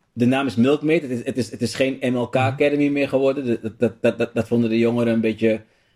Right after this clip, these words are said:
Speaker 1: beetje te heftig klinken. Dus ze hebben,
Speaker 2: Ja.
Speaker 1: ze hebben het toen, eh, Milkmaid genoemd. Ehm,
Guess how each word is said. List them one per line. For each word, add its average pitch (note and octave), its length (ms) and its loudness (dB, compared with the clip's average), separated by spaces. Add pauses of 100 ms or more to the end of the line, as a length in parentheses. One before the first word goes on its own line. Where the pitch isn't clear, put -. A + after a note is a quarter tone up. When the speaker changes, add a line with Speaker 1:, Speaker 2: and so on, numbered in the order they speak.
(120)
Speaker 1:
beetje G#2+ 260 -2
te A2 100 0
heftig A#2 380 -2
klinken. C3+ 440 0 (320)
Dus - 280 -2
ze - 120 -2
hebben, B2 220 -2
Speaker 2:
Ja. A2+ 60 -12
Speaker 1:
ze - 80 0
hebben B2+ 180 -2
het A2+ 140 -4
toen, A#2+ 280 0
eh, A2+ 140 0 (340)
Milkmaid D#3 560 2
genoemd. E3+ 460 -4 (560)
Ehm, A#2+ 720 0